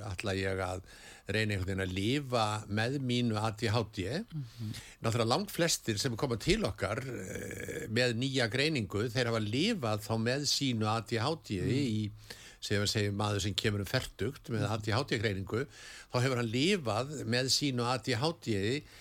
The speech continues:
Speaker 2: Mm.
Speaker 1: eh, kannski ágætu lífi síðustu tuttugu, þrjátíu, fjörutíu
Speaker 2: Já.
Speaker 1: árin eða frá því hann, eh, varð, eh, komst á legg
Speaker 2: Mm.
Speaker 1: og, eh, og hefur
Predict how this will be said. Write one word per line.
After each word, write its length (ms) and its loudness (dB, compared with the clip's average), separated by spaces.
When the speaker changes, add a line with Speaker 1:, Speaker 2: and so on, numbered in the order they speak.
Speaker 2:
Mm. 240 -4
Speaker 1:
eh, 460 -6
kannski 440 4
ágætu 380 0
lífi 480 0
síðustu 400 0
tuttugu, 380 -2
þrjátíu, 320 0
fjörutíu 240 0
Speaker 2:
Já. 180 4
Speaker 1:
árin 300 0
eða 180 -2
frá 160 0
því 160 0
hann, 160 -2
eh, 240 -8
varð, 360 -2
eh, 580 -10
komst 220 0
á 80 2
legg 360 -2
Speaker 2:
Mm. 260 -6
Speaker 1:
og, 300 6
eh, 180 8
og 140 6
hefur 240 4